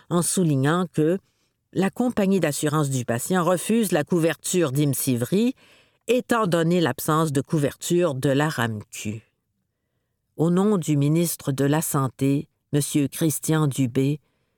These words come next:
nous accusons réception de votre courriel », répondait le cabinet le lendemain. «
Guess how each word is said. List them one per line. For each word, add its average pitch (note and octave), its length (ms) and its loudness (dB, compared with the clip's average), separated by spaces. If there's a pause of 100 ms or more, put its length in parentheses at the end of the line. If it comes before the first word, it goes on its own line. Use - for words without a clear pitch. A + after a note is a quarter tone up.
(400)
nous D#3+ 240 2
accusons F#3+ 560 0
réception E3 800 0
de D#3 100 0
votre E3+ 320 -2
courriel », D3+ 840 -2
répondait C3+ 680 0
le A#2 140 -2
cabinet B2 560 0 (140)
le D#3 280 2
lendemain. « A#2 600 -4